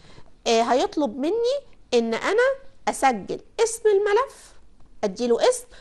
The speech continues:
وأحدد المكان اللي أنا عايزة أحفظه فيه. خلي بالكوا، أحدد المكان اللي أنا عايزة أحفظه فيه. حد هيسألني: "يعني إيه أحدد مكان؟ هو أنا مش بحفظ على، آه، الكمبيوتر بتاعي؟" طب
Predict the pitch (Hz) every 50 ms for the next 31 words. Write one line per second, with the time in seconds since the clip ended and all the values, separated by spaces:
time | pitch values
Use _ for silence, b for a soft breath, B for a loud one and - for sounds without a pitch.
0 | B B 269 294 - - - 622 554 466 359 240 269 254 240 240 247 240 - 277
1 | 269 254 226 214 220 214 220 214 202 202 208 208 196 208 214 - - - 240 220
2 | 214 214 208 - - 269 320 311 220 - - - - - _ - - - 202 202
3 | 202 202 196 220 277 370 453 359 - - - - - - b b b b b b
4 | b - - 208 - - 381 415 415 415 392 403 381 381 381 - - 269 247 240
5 | 226 226 220 226 - 294 294 320 359 330 302 240 220 240 262 269 262 214 214 233
6 | 247 240 254 - - - 262 262 240 262 254 - 302 302 311 254 - B B B
7 | B B B - 339 311 262 294 269 226 214 214 - - - 269 262 233 208 202
8 | - B B B B B 262 254 269 277 311 - 719 - 960 762 277 - - 277
9 | 277 311 - 269 226 - 233 220 220 - 226 202 - - B B B B 277 294
10 | 359 415 466 415 349 349 - 254 247 - - - - 277 233 226 226 196 202 202
11 | 208 202 196 196 - - - - 220 202 202 196 - - - - - - 226 226
12 | 214 226 233 269 285 - 330 285 202 208 220 - 214 220 240 294 392 427 - b
13 | b b b b b b b b - - 226 214